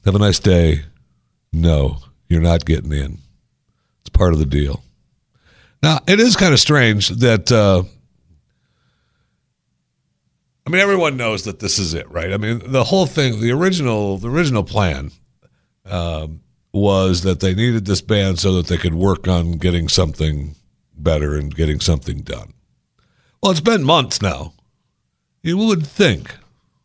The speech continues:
you would think to yourself, maybe they could have figured something out in that time. I guess not, though. I guess we needed the ban in effect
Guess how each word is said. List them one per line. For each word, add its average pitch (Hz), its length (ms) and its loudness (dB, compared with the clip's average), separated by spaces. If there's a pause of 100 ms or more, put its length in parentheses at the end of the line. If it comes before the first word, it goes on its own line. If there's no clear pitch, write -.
(440)
you 208 100 -8
would 233 540 0
think 147 360 0
to 113 100 2
yourself, 87 520 2
maybe 131 440 -4
they 107 140 0
could 104 180 0
have 95 100 -4
figured 87 260 -2
something 85 340 -4
out 80 180 -4
in 73 80 -14
that 65 180 -18
time. - 260 -20 (1500)
I - 40 -16
guess 82 260 -14
not, - 220 -20
though. - 180 -20 (520)
I 90 40 0
guess 87 180 4
we 87 140 4
needed 92 320 4
the 87 80 4
ban 107 600 2 (120)
in 151 140 4
effect 107 720 0